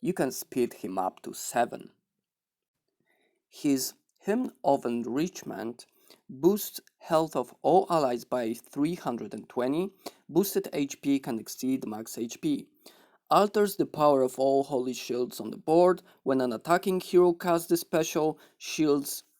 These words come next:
give plus, uh, thirty-seven more mana. When a defending hero casts the special, the shields, uh, gives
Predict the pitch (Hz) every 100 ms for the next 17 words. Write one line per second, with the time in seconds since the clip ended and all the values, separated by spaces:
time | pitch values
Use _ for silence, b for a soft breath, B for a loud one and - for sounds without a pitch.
0 | - - 123 123 123 - _ _ - 139
1 | 127 123 120 120 - - 117 - 127 117
2 | 113 - 113 110 107 107 120 160 160 139
3 | B B 135 170 190 175 - 170 160 165
4 | - 147 143 143 143 139 131 - 127 -
5 | 123 - 123 123 b b 208 190 - 127
6 | 127 123 - - - 104 107 123 120 113
7 | -